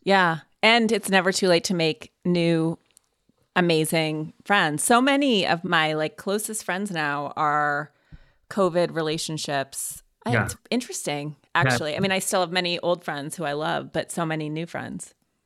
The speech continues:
Speaker 2: Well, I mean, I think we all remember it was such a nice time. For those of us who are in that sort of role where you're always out or you were always out fishing for work or you're doing something. Obviously, it was a tough time for so many people, but it was an, also a really easy excuse to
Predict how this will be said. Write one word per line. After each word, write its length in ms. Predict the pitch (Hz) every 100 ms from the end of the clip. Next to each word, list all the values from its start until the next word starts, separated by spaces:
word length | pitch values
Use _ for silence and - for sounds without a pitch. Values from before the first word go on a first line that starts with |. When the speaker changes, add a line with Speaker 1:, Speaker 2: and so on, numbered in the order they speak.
| _
Speaker 2:
Well, 120 | 123
I 20 | 117
mean, 160 | 139
I 20 |
think 140 | 139 123
we 100 | 131
all 140 | 139
remember 320 | 131 123 113
it 60 | 107
was 140 | 107
such 200 | - 120
a 20 | 117
nice 420 | 117 117 117 117
time. 280 | - 113 110
For 100 | 139
those 240 | 151 135
of 80 | 127
us 140 | 123
who 100 | 139
are 80 | 120
in 140 | 123
that 160 | 120 110
sort 200 | - 110
of 120 | 104
role 280 | 110 113 117
where 140 | 104
you're 180 | 104 101
always 300 | 101 98 104
out 300 | 147 139 123
or 40 | 104
you 200 | 98 101
were 140 | 98
always 420 | 98 104 104 101 - - - - - -
out 200 | 117 117
fishing 340 | - 123 120 101
for 120 | 117
work 420 | 143 160 143 135
or 40 |
you're 160 | 104 110
doing 200 | 110 110
something. 240 | 117 113 113 - -
Obviously, 280 | 127 120
it 20 | 117
was 120 | 117
a 40 |
tough 220 | - 120
time 240 | 120 113 110
for 60 |
so 200 | 110 -
many 220 | 113 107 95
people, 260 | 107 -
but 160 | 95 104
it 140 | 98
was 160 | 113 113
an, 220 | 113 117 117
also 380 | 139 135 131 110
a 60 |
really 320 | 107 110 107 -
easy 360 | 117 107 107
excuse 500 | 98 - - 110 101
to 500 | - - 101 98 95